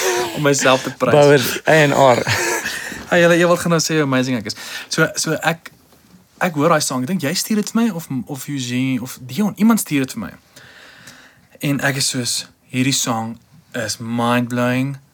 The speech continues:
Speaker 1: Hy kort 'n video, want deesdae voel ek mense gaan nie deur 'n SoundCloud link sit nie, hulle gaan deur 'n YouTube video sit. It's a magic trick, jy hou net hulle oë op 'n sekere plek. Ek is soos, "Dudes, trust my. Gee vir my tweeduisend rand,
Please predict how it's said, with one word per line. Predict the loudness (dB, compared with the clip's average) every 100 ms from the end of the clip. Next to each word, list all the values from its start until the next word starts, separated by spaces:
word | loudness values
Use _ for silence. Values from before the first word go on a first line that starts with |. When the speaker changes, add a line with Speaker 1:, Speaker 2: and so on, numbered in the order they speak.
| _
Speaker 1:
Hy | -10
kort | -4 -2 -2
'n | -4
video, | -2 0 0 -2
want | -4 -4
deesdae | -4 -4 -2 -2
voel | -2 -6 -6
ek | -6 -16 _ _ _ -10
mense | -6 -4 -4
gaan | -6 -6
nie | -2
deur | -2
'n |
SoundCloud | -2 -2 -2 -2 -2 -4 -4 -6
link | -8 -8
sit | -8 -8
nie, | -6
hulle | -6
gaan | -8
deur | -8 -8
'n | -8
YouTube | -8 -10 -10
video | -10
sit. | -10 -10 -16 _ _ -20 _ -18 -12
It's | -4
a |
magic | -2 -2 -4 -8
trick, | -14 -14 -10
jy | -6
hou | -6
net | -6
hulle | -6
oë | -6 -6
op | -4
'n | -6
sekere | -6 -8
plek. | -10 -14 -16 -20 -20 -20 -20 -20 -12 -6
Ek | -2
is | -2
soos, | -2 -4 -6 -10 -4
"Dudes, | -2 0 -2 -8 -18 _ _ _ _ -6
trust | -4 -2 -6
my. | -14 -18 -20 _ _ -16
Gee | -8 -4 -4
vir | -4
my | -4 -6
tweeduisend | -4 -2 -2 -2 -6
rand, | -8 -8